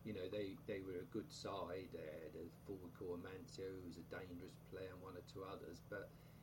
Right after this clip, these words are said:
at the end of the day, even I thought to myself we could beat them with the players li-, like Ozzy, et cetera, that you knew they could get us goals. And, you know, Dave Se-, Sexton gave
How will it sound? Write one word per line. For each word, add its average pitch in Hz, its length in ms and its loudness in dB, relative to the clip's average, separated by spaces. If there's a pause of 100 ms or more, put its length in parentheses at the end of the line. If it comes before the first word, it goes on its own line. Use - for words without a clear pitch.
(420)
at 110 160 4
the 113 120 10
end 110 120 10
of 95 80 2
the 95 160 -2
day, 95 320 6 (840)
even 98 280 4
I 101 240 0
thought 85 200 0
to - 120 -6
myself 90 560 0
we 78 120 -4
could 80 160 -6
beat 98 280 2
them 85 160 -4 (160)
with 101 120 -4
the - 200 -8
players 95 360 0
li-, 90 320 -4
like 90 320 -2
Ozzy, 85 400 0
et - 120 -4
cetera, 95 520 0
that 98 160 0 (480)
you 107 80 4
knew 117 200 10
they 87 160 2
could - 200 -2 (200)
get 127 140 6
us 113 140 -2
goals. 120 560 8 (440)
And, 107 240 4 (320)
you 120 80 6
know, 104 240 8
Dave 110 320 8
Se-, 101 240 4 (240)
Sexton - 480 0
gave 101 160 6